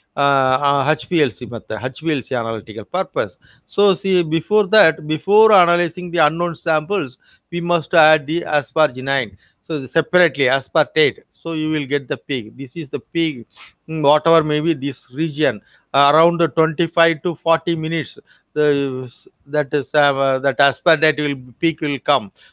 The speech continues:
So in unknown samples, after, before, after twenty-five to forty, if you can see the one peak, that is indicating that is aspartate. So this is the, uh, standard library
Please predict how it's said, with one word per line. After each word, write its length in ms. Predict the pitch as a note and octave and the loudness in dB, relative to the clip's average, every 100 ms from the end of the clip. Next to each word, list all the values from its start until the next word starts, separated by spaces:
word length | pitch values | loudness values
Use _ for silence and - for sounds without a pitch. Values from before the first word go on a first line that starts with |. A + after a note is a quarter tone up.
| _ | _
So 140 | - | -4
in 200 | F3 D#3+ D3 | -2 0 2
unknown 380 | C#3+ D#3+ F3 | 0 0 -2
samples, 520 | C3+ D#3+ D#3 D#3+ E3 D3 | 0 0 2 -2 -2 0
after, 480 | C#3 D3 C#3+ C#3 | 2 2 -2 -12
before, 560 | C#3 D3 - D#3 C3+ C3 | -8 -8 -6 -2 -2 0
after 320 | C#3+ - F#3 | -2 0 -4
twenty-five 640 | E3 E3 D3+ E3 E3+ E3+ E3+ | -2 -4 -4 -6 -4 -6 -6
to 340 | E3+ D3+ C#3+ _ | -6 -6 -10 _
forty, 500 | D#3 - G#3 C#3 B2 - _ _ | -2 -2 -4 -4 -6 -18 _ _
if 160 | D3+ | -6
you 180 | E3 D#3 | -2 0
can 220 | D#3+ D#3 | 0 -2
see 220 | C3 F#3 F#3 | -4 -6 2
the 160 | E3 | 4
one 180 | D3 C#3 | 4 0
peak, 320 | - F#3+ E3+ | 0 0 2
that 160 | C#3 C3+ | 0 0
is 220 | D#3 C#3 | -4 -4
indicating 680 | D3 C#3 D3 D3+ D#3 D#3 D3+ | -6 -4 -6 0 0 0 -4
that 180 | D3+ B2 | -6 -6
is 180 | C3 E3 | -10 -6
aspartate. 680 | C#3 A2 - B2 - G2 - _ - _ - | -4 -6 -2 -2 -2 -6 -8 _ -20 _ 2
So 160 | G#3 | 2
this 260 | F3 E3+ G#3+ | 4 0 0
is 180 | G#3+ - | -2 2
the, 420 | G3+ G#3+ A3 A3 _ | 4 4 4 -2 _
uh, 460 | C#3+ C#3 A#2+ A#2+ A#2 | -6 -6 -8 -14 -20
standard 580 | - F3+ G3 F#3 E3+ A#2 | -2 2 2 0 -4 0
library 680 | C3+ F3+ D#3+ D#3+ B2 G2+ | 2 2 4 2 2 -4